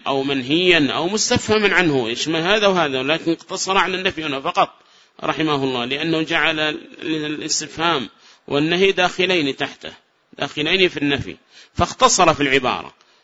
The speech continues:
لأجل الاختصار اقتصر على النفي، وإلا أيضا كذلك، "وإن كان الكلام منهيا أو مستفهما عنه"، كله يشمل هذا وهذا. قال: "وإن كان الكلام"، أي الذي قبل إلا،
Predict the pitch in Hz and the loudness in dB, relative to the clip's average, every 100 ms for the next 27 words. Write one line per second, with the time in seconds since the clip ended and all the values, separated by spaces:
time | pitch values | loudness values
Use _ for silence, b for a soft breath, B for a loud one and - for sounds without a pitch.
0 | _ _ 147 160 202 190 175 175 170 160 | _ _ -2 2 4 4 2 -2 -4 2
1 | 208 226 226 208 - 170 151 147 143 135 | 4 4 0 -4 0 4 4 4 0 -2
2 | 151 196 190 202 190 175 170 156 165 170 | 0 2 4 4 4 0 0 0 0 0
3 | 233 226 - 147 147 143 - 160 175 160 | -2 -4 -6 -2 -2 -2 -2 0 2 0
4 | - 156 165 170 143 127 131 123 160 180 | 0 0 0 0 -2 -4 -4 -2 0 2
5 | 170 139 - b b b 117 127 123 - | 2 0 -4 b b b -6 -4 -4 -2
6 | 170 - 165 170 160 151 170 156 123 - | -2 0 -2 0 0 0 -2 -4 -6 -10
7 | _ _ _ _ _ _ - 196 175 165 | _ _ _ _ _ _ -8 0 2 2
8 | 170 180 185 202 214 190 151 117 71 - | 0 0 2 4 4 2 0 -4 -8 -18
9 | _ _ - _ _ _ b b b - | _ _ -20 _ _ _ b b b 6
10 | 170 214 233 233 247 247 240 247 247 240 | 8 10 10 8 8 6 6 6 8 6
11 | - 233 247 240 170 - 143 151 160 196 | 6 8 10 10 8 2 0 0 2 4
12 | 214 240 240 240 247 233 190 120 | 4 4 4 6 6 4 4 4